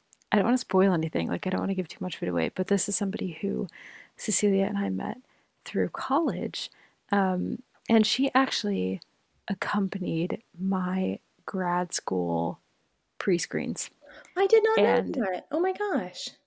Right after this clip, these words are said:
Speaker 1: Yeah, and she is just an absolutely lovely human being, and she has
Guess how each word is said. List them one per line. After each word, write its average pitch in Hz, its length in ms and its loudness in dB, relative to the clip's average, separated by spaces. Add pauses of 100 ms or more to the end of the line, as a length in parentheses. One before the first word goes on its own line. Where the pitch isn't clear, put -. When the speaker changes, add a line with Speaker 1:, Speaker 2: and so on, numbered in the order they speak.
(340)
Speaker 1:
Yeah, 214 300 4 (100)
and 214 180 6
she - 260 0
is 262 120 2
just - 300 0 (260)
an - 180 2
absolutely 190 520 4
lovely 185 340 2
human 180 240 -2
being, 170 400 0 (100)
and 208 460 2
she 226 540 2 (100)
has 190 640 -2